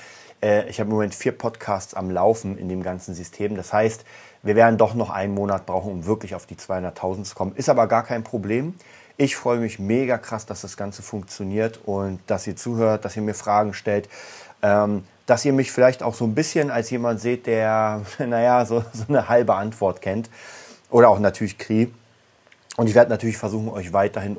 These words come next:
ohne Ende, ähm, ja, zu erzählen, was ich, was ich erzählen kann und euch Ratschläge zu geben, wohin die Reise uns im Moment führt.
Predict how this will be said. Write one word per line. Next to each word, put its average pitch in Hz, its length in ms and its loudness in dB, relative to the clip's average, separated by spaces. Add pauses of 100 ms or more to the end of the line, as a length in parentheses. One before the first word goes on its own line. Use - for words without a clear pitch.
ohne 110 340 0
Ende, 104 520 -2 (640)
ähm, 101 440 0
ja, 117 260 6 (180)
zu 117 680 0
erzählen, 135 600 2
was 117 180 2
ich, 117 320 -4
was 113 160 -2
ich 117 140 -6
erzählen 117 420 -2
kann 127 360 -4
und 113 200 -6
euch 104 180 -6
Ratschläge 110 540 -4
zu - 160 -12
geben, 107 420 -4 (280)
wohin 113 580 0
die 104 300 -4
Reise 110 480 2
uns 104 160 -6
im 113 100 -6
Moment 101 320 -6
führt. 117 380 -4